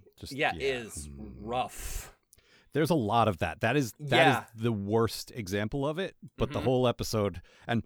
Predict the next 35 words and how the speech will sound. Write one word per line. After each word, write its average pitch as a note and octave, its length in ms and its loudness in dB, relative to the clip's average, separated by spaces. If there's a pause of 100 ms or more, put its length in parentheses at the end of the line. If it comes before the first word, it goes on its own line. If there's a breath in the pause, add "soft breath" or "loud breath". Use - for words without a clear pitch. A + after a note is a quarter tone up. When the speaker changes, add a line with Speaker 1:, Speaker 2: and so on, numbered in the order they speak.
(100)
Speaker 1:
Paul G3+ 180 4
Dini A3 280 2
wrote G#2 140 2
this, G#2 220 -8
and C3 100 -4
it's B2+ 100 -4
great A#2 180 -2
Speaker 2:
Yep. G#2 100 -4
Speaker 1:
to - 40 -6
see A#2 380 -4
an A2 100 -4
old A#2 200 0
friend, G#2+ 280 -4
a - 40 -6
good A2 200 -4
writer, A#2 380 -4 (220)
Speaker 2:
Mm-hmm. C3+ 100 -14
Speaker 1:
show A#2 240 0
up A2 140 -4
on A#2+ 100 -2
the B2 80 -6
show. G#2+ 260 -6
There, B2+ 240 -2
there's C#3 140 4
a B2 60 2
lot A#2+ 160 2
of C#3 80 0
good A#2 80 2
writers F#2 260 -2
on F#2 100 0
this E2+ 140 -4
Speaker 2:
Well, - 100 -2
Speaker 1:
show. F#2+ 220 -4 (300)
Speaker 2:
the, - 100 -4
Speaker 1:
uh, - 160 -12